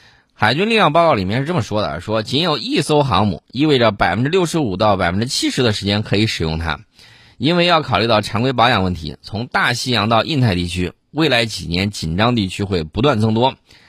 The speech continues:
这个舍纳瓦尔呢，认为法军应该拥有十八艘一等战舰，并且在未来数年之内呢，解决第二艘与P A N G一样的这个航母的问题。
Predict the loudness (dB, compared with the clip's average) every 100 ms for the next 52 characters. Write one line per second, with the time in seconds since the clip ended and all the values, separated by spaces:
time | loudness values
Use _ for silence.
0 | _ -8 -2 -2 0 0 2 4 4 2
1 | -2 -4 -8 _ _ -2 0 2 2 -2
2 | -6 _ _ -4 -2 0 0 0 0 -4
3 | _ _ -6 0 2 2 2 0 -2 -6
4 | -12 _ -14 -6 -2 2 2 2 -2 -2
5 | -2 0 0 -2 -4 -8 _ _ _ -2
6 | 0 2 2 2 2 2 0 -2 0 0
7 | 0 -2 -2 -10 _ -4 -2 -2 0 2
8 | 2 2 0 0 -2 -4 0 0 0 -2
9 | -6 -4 -2 -2 0 0 0 0 -2 -4
10 | -6 -4 -2 -2 -2 -4 -6 -8 -12